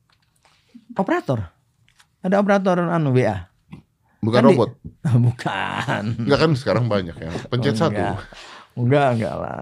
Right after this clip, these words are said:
Speaker 1: Bukan Veronica.
Speaker 2: Bukan Veronica. <laughs> Kan males banget pencet satu.
Speaker 1: Enggak,
Speaker 2: Nungguin
Speaker 1: enggak,
Speaker 2: dua
Speaker 1: enggak.
Speaker 2: menit.
Speaker 1: Langsung,
Speaker 2: Pencet lagi
Speaker 1: langsung.
Speaker 2: satu
Speaker 1: Direct,
Speaker 2: gitu.
Speaker 1: direct.
Speaker 2: Langsung, Pak?
Speaker 1: Direct.
Speaker 2: Berarti
Speaker 1: Direct, nanti
Speaker 2: ini
Speaker 1: dia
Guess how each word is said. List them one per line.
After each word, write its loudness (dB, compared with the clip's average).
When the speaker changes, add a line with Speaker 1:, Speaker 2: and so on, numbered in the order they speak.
Speaker 1:
Bukan 0
Veronica. 2
Speaker 2:
Bukan 0
Veronica. 4
<laughs> -4
Kan 2
males 0
banget 0
pencet 0
satu. -6
Speaker 1:
Enggak, 0
Speaker 2:
Nungguin 4
Speaker 1:
enggak, 0
Speaker 2:
dua 4
Speaker 1:
enggak. 2
Speaker 2:
menit. -2
Speaker 1:
Langsung, 2
Speaker 2:
Pencet 2
lagi 2
Speaker 1:
langsung. 0
Speaker 2:
satu -4
Speaker 1:
Direct, -2
Speaker 2:
gitu. -4
Speaker 1:
direct. -6
Speaker 2:
Langsung, 0
Pak? -2
Speaker 1:
Direct. -4
Speaker 2:
Berarti 4
Speaker 1:
Direct, 2
nanti 4
Speaker 2:
ini 2
Speaker 1:
dia 4